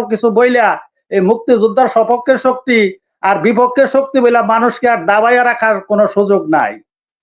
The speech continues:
আসলে কোরআনে এই সকল বিষয়গুলি আসছে, বিস্তারিতভাবে আসছে যে আল্লাহ পাক মানুষকে, এই বলছে আল্লাহ পাক সূরা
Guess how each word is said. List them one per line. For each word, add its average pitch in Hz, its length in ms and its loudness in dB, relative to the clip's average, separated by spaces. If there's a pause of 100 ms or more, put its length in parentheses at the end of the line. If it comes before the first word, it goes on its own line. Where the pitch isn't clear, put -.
(280)
আসলে 247 380 0 (640)
কোরআনে 262 380 2
এই 285 120 0
সকল 262 320 0
বিষয়গুলি 247 520 -2
আসছে, 220 720 0
বিস্তারিতভাবে 220 800 0
আসছে 190 420 -2 (640)
যে 151 120 -4
আল্লাহ 214 340 2
পাক 254 220 0 (160)
মানুষকে, 220 480 0 (800)
এই 196 260 0 (360)
বলছে 214 300 0
আল্লাহ 240 220 0
পাক 233 240 0
সূরা 226 260 2